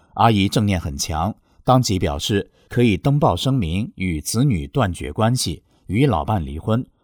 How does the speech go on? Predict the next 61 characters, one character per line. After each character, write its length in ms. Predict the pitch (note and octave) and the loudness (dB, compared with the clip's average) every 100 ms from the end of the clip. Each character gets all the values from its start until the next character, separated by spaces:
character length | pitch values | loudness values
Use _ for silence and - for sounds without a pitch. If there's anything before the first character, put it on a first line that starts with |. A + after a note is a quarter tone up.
| _ - | _ 0
可 140 | B2 | 4
以 120 | A2 | 4
去 220 | F2 F#2+ | 2 -4
公 220 | - A#2+ C3+ | -2 0 2
证， 220 | B2+ D2 - _ - | 0 -2 -10 _ -6
声 220 | - C3 | 0 2
明 240 | F2+ G2+ | 2 0
绝 200 | - F2+ | -2 -2
不 140 | G2+ A2+ | 0 0
牵 240 | - C3+ | 0 0
累 140 | A2+ C#2+ | 0 -4
他 200 | - F2+ | -6 -4
们。 180 | D#2+ - _ _ _ _ _ | -4 -8 _ _ _ _ _
他 160 | - A2 | 0 4
老 160 | G#2+ A2+ | 4 6
伴 180 | A#2 | 4
和 120 | G2+ G2+ | 4 0
子 180 | G#2+ A#2 | 0 0
女 140 | F2+ | 0
们 320 | C#2 D#2+ F#2+ - | -2 -4 -6 -4
当 180 | D3 C#3+ | 0 0
时 220 | C#3 D#2+ | 0 -4
就 160 | F#2 F2+ | -2 -2
被 120 | E2 | -2
镇 240 | - A#2 | 0 0
住 200 | F2+ F2+ | 0 -4
了， 180 | D2 C#2+ - _ | -4 -8 -12 _
再 200 | - D3+ | -2 2
也 140 | B2+ E2 | 2 0
不 120 | B2+ | -2
敢 200 | G2 D#2 | -4 -2
干 200 | A#2 B2+ | 0 0
涉 180 | - D#2+ | 0 -4
他 140 | E2 | -6
修 220 | D#2 F2 | -6 -4
炼 200 | F2+ E2+ | -2 -4
了。 180 | D#2 D2 - _ _ _ _ _ - | -4 -8 -14 _ _ _ _ _ -2
当 160 | A#2+ | 2
我 120 | A#2 F#2+ | 4 4
听 180 | A#2 | 0
说 180 | A2+ B2 | 0 2
了 160 | A2 F2 | 2 2
Q 220 | - B2 | 0 0
阿 160 | F2+ G#2+ | 0 0
姨 180 | F#2+ G#2 | 0 0
的 180 | F#2 D#2 | -2 -4
这 140 | G2 | -4
些 180 | F2+ F2+ | -4 -4
经 240 | - A#2+ | -2 0
历 140 | B2 D2+ | 0 -2
之 120 | F#2+ | -4
后， 300 | F#2+ F2+ C#2+ _ _ _ | -2 -2 -4 _ _ _
感 240 | A#2+ E2+ | 0 0
佩 240 | D2+ C#3 G2 | 0 0 0
她 160 | - | -2
对 160 | A2 F#2+ | -2 -2
师 260 | D2+ A#2 A#2 | -2 -2 -2
尊 200 | C3+ B2+ | 0 -2
的 100 | D#2 | -2
坚 260 | - G#2+ | -2 -2
信， 280 | A#2+ B2+ E2 | -2 -2 -4